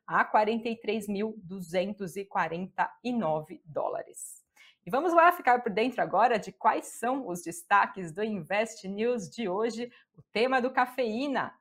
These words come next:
é o Mercado Livre, né? As ações da companhia seguem um pouco de lado. Sam e Doni trazem, então, um raio-x do Mercado Livre, né?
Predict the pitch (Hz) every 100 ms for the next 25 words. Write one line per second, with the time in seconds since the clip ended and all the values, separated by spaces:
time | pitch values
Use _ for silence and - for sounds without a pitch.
0 | - 160 208 233 240 214 208 190 151 151
1 | - 196 214 208 240 262 269 190 254 247
2 | 156 175 180 190 180 190 - 214 214 -
3 | _ _ - 202 240 240 208 165 160 214
4 | 247 226 190 165 - - 214 226 220 208
5 | 202 202 214 208 160 160 185 220 185 -
6 | - 233 226 180 196 214 202 - 185 220
7 | 185 185 - 214 - _ - 175 185 233
8 | 254 208 - 220 233 185 170 233 220 175
9 | - 196 165 147 170 240 226 156 190 190